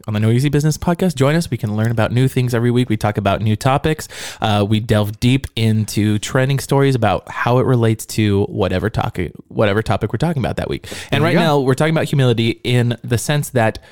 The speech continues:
Speaker 1: basically, I believe, as, as a human being, one of my personal philosophies, if you will,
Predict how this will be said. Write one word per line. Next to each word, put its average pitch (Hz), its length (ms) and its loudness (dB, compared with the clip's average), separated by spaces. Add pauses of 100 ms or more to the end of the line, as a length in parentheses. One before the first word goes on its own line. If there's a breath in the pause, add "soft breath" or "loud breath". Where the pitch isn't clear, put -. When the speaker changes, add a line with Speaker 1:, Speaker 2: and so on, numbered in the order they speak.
(580 loud breath)
Speaker 1:
basically, 180 580 2 (100)
I 196 160 0
believe, 107 600 -2 (260)
as, 123 240 0 (100)
as 113 140 2
a - 20 2
human 147 300 0
being, 104 420 0
one 123 160 2
of 117 60 0
my 104 280 -2 (280)
personal 156 320 2
philosophies, 123 600 0
if 113 160 -4
you 92 80 -2
will, - 240 -4